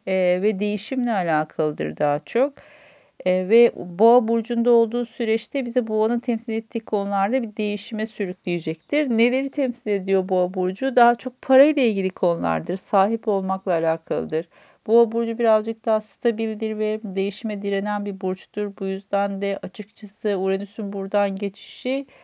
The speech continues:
bizim çok fazla tutucu olduğumuz alanlarda bizi değişime sürükleyecek bir yapı sergileyecektir. Toprakla ilgilidir.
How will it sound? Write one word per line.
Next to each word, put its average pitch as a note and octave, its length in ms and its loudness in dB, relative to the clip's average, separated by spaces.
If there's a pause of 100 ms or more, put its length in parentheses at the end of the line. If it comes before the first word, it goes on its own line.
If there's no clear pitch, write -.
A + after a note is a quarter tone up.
(340)
bizim A#3 400 -2
çok C4 260 -4
fazla A3 440 2
tutucu A#3 480 -2
olduğumuz G#3 520 0
alanlarda G3 680 0
bizi G#3 220 -10
değişime G3+ 400 -4
sürükleyecek F#3+ 840 -8
bir E3+ 200 -8
yapı D#3 320 -6
sergileyecektir. D3+ 1080 -4 (400)
Toprakla C#4 520 0
ilgilidir. A3+ 680 -2